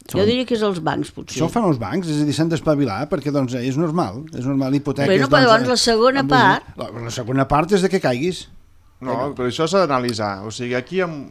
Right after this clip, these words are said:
Speaker 4: hi ha un punt en què, si es debat pel sistema de pensions,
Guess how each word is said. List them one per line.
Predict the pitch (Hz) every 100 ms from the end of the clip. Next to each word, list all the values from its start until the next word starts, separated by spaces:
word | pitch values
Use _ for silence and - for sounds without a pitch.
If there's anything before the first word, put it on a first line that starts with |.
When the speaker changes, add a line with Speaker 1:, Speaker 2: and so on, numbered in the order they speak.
| -
Speaker 4:
hi | 127
ha | 120
un | 117 117
punt | 113 147 143 117 104 -
en | 107 113
què, | 104 110 104 104 101
si | 95 -
es | 104
debat | 104 107 123 104
pel | 110
sistema | 117 117
de | 107
pensions, | 117 113 151 147 185 -